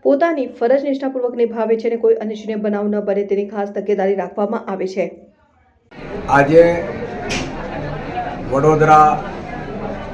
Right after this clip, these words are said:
Speaker 2: પાદરા તાલુકાના એકલબારા ખાતે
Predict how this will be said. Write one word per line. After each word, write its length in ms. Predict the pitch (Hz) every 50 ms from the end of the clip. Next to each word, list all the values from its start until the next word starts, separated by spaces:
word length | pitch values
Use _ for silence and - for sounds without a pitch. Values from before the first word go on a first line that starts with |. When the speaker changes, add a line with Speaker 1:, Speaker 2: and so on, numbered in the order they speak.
| - - - - - - 139
Speaker 2:
પાદરા 600 | 139 139 139 147 147 151 151 151 147 147 143 - - - - - -
તાલુકાના 720 | 135 139 143 143 143 - - 135 139 143 143 143 139 139 135 - - - - - - - -
એકલબારા 640 | 127 135 - 156 147 143 139 135 135 135 135 139 135 - -
ખાતે 340 | 131 131 - - 139 120